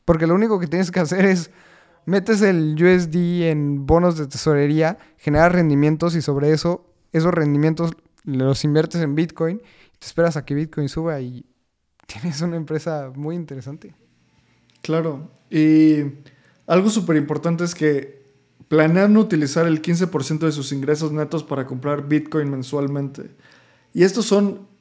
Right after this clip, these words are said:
Speaker 2: ingresos sobre las ganancias de operaciones. Excluye las ganancias de capitales aún no líquidas. ¿Qué quiere decir esto? Si yo tengo una posición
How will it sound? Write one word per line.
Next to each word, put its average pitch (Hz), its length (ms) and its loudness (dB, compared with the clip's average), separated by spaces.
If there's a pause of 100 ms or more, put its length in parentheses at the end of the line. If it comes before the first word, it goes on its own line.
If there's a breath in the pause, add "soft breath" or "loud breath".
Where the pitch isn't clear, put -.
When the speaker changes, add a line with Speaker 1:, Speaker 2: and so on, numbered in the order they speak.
Speaker 2:
ingresos 180 760 0
sobre 151 340 2
las 139 240 0
ganancias 156 440 -2
de 160 60 4
operaciones. 143 800 -2 (360 soft breath)
Excluye 202 680 2
las 202 160 4
ganancias 156 320 0
de 151 100 -2
capitales 147 540 -2
aún 147 180 -2
no 143 100 -2
líquidas. 139 720 -4
¿Qué 170 120 -2
quiere 185 160 4
decir 160 200 0
esto? 185 360 -2 (340 loud breath)
Si - 180 -8
yo 180 120 6
tengo 185 220 0
una 180 160 0
posición 151 720 0